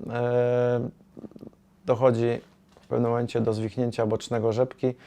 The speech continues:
w czasie którego zawsze dochodzi do uszkodzenia troczków przyśrodkowych rzepki. Troczki rzepki to są takie, e, liczne więzadełka po stronie przyśrodkowej,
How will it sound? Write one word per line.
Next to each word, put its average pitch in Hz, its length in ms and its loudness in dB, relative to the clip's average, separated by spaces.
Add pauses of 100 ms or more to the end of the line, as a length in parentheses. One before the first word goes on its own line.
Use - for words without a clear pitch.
(280)
w - 100 -20
czasie 131 300 4
którego 117 720 2 (1200)
zawsze 123 460 4
dochodzi 117 340 4
do 113 120 4
uszkodzenia 113 600 0
troczków - 480 -4
przyśrodkowych 113 680 -2
rzepki. 117 400 0 (500)
Troczki 139 360 2
rzepki 143 380 0
to 131 100 0
są 123 220 -2
takie, 110 360 0 (540)
e, 113 280 2
liczne 117 640 2
więzadełka 117 720 2
po 120 120 -6
stronie 110 340 -2
przyśrodkowej, 120 920 4